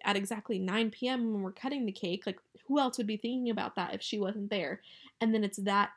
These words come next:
tenfold with so many little moving pieces and details and special items and sentimental items. Like, we're using my parents', their wedding champagne glasses as our toasting glasses, just kind of as, like, a sweet,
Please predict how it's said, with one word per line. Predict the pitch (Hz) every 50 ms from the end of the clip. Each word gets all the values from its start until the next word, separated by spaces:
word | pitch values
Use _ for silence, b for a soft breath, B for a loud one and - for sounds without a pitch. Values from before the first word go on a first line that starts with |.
| _ _
tenfold | - - - 220 226 214 208 202 - - 123 71 - 202 -
with | - 196 196 -
so | - - - - - 220 208 208 208
many | 208 214 214 214
little | 202 196 190 190 196
moving | 196 202 185 180 185 190
pieces | 190 - 190 202 - 190 185 185
and | - 196 196 196
details | 190 185 202 196 - 185 175 175 185 - B B B B B B -
and | 202 208 -
special | - - 214 196 - - 202 - -
items | - 175 185 190 190 185 185 190 180 185 190 202 - - -
and | 185 185 190
sentimental | - 226 220 226 233 202 196 202 208 - 214 - -
items. | - 196 196 190 185 190 190 196 196
Like, | 185 - - - -
we're | 214 220 220
using | 214 202 208 202 - 220
my | 208 202
parents', | 196 - - 196 185 185 180 180 - - - - - _ _ _ _ _ _ _ _ _ _ _ _ _ - - _ _ _ _ _ _ _ _ _
their | 196 202 190 190 185 202 214 -
wedding | 220 226 226 220 233 240 233
champagne | - - 240 233 233 240 254 240 240 233
glasses | 233 233 226 226 - - 247 240 233 226 - - _ _ _
as | 185 180 185 -
our | - 156 156 196 208
toasting | - - 220 226 - - 247 233 233
glasses, | 233 214 214 226 - - 240 233 233 226 -
just | 220 208 -
kind | - - 202 196 196
of | 190 185
as, | 175 185 - -
like, | 185 -
a | - -
sweet, | - - - - 208 196 185 - - -